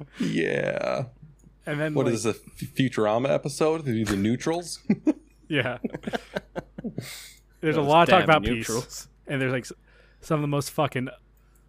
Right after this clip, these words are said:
Speaker 2: like, most abusive relationship type thing. It's just like, that's unhealthy for you, Relina. Don't go to Hero. But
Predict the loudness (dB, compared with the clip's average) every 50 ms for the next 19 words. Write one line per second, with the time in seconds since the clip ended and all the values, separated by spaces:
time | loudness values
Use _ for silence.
0 | _ _ _ _ _ _ _ _ _ _ _ _ -14 -14 -14 -14 -14 -6 -2 0
1 | 0 0 -2 -6 -8 -8 -8 -4 -4 -2 0 0 0 0 0 -2 -2 -4 -4 -4
2 | -6 -6 -4 -6 -6 -4 -2 -2 -2 -2 0 0 2 2 2 0 -4 -8 -12 -20
3 | _ -20 -20 _ _ _ _ _ _ _ _ _ _ _ _ _ -16 -14 -14 -12
4 | -12 -12 -10 -8 -10 -10 -10 -12 _ _ 0 0 0 2 2 0 0 2 2 0
5 | 0 0 -2 -4 -6 -6 -4 -4 -4 -2 -2 -4 -4 -6 -8 -14 _ _ _ _
6 | _ _ _ -8 -6 -4 -2 -2 -2 -2 -4 -6 -8 -10 -6 -6 -6 -6 -6 -10
7 | -10 -8 -6 -6 -4 -6 -6 -6 -4 -4 -4 -4 -6 -8 -18 _ -20 _ _ _
8 | -20 -20 -20 _ _ _ _ _ _ _ _ _ _ _ -14 -10 -10 -10 -10 -12